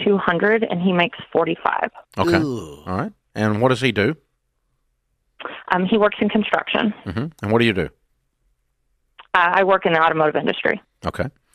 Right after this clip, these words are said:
Speaker 2: There's nothing wrong with anything you've told me so far that, uh, makes us incompatible, as long as you're both in agreement. So what we've found is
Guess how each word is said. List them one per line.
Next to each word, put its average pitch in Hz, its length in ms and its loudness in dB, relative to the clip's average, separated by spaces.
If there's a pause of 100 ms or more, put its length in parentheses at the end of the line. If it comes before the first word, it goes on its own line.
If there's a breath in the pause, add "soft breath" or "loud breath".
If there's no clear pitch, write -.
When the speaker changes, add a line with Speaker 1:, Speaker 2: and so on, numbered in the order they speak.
(260 soft breath)
Speaker 2:
There's 120 400 0
nothing 143 440 2
wrong 143 220 4
with 120 120 0
anything 123 280 2
you've 110 120 0
told 123 200 2
me 104 80 2
so 107 200 0
far 107 400 2
that, 104 320 -2
uh, 107 200 2
makes 98 360 -4
us 104 220 -4
incompatible, 95 1040 -2 (360 soft breath)
as 98 120 -2
long 104 200 2
as 98 80 -4
you're 107 80 0
both 98 280 -2
in 104 120 -2
agreement. 120 460 0 (360 soft breath)
So 127 200 2
what 156 320 2
we've 196 220 2
found 113 440 2
is 107 260 0